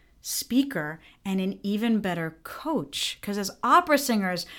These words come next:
when we're sing-, when we're not singing, all we're doing is critiquing other <laughs> opera singers. So I developed this very fine eye and ear for giving critical feedback. And I was able to use those skills with the diplomats I was working with. And then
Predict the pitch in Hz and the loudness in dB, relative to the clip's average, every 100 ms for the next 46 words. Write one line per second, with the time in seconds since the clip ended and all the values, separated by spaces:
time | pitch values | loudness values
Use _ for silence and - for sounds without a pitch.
0 | - - 240 302 302 339 294 269 285 330 | -14 0 4 6 6 4 8 8 10 8
1 | 339 - 370 320 220 196 - - 294 294 | 6 4 4 4 4 -2 -6 4 4 6
2 | 269 320 285 247 247 226 285 277 254 220 | 4 6 6 6 2 2 4 6 8 8
3 | 220 190 233 214 185 - 175 170 - - | 6 6 6 6 2 2 -2 -4 -8 -10
4 | 196 - 208 254 226 220 254 294 226 220 | -14 -8 2 4 6 6 8 8 4 2
5 | 240 247 - 190 196 214 208 - 185 185 | 0 0 -4 -2 0 0 -2 -2 0 2
6 | 202 208 175 170 170 226 226 190 165 160 | 2 0 -2 -4 -2 0 4 4 2 -2
7 | - _ _ - 185 185 180 165 165 156 | -14 _ _ -4 -2 0 -2 -2 -6 -6
8 | 165 156 - - - 262 196 147 139 - | -8 -8 -12 -16 6 6 6 0 -6 -18
9 | - - - _ 214 202 196 190 - 202 | -20 -20 -20 _ 2 4 4 0 2 4
10 | 202 196 190 202 196 190 202 190 170 - | 4 4 2 2 2 2 0 0 -2 -2
11 | 196 185 175 160 185 180 - 170 165 254 | 0 0 -2 -6 -4 -4 -6 -6 2 2
12 | 294 330 202 160 - 170 160 151 165 151 | 4 4 4 2 -2 -4 -4 -6 -8 -6
13 | 165 147 151 208 202 196 196 202 | -6 -4 -4 -4 -2 0 2 0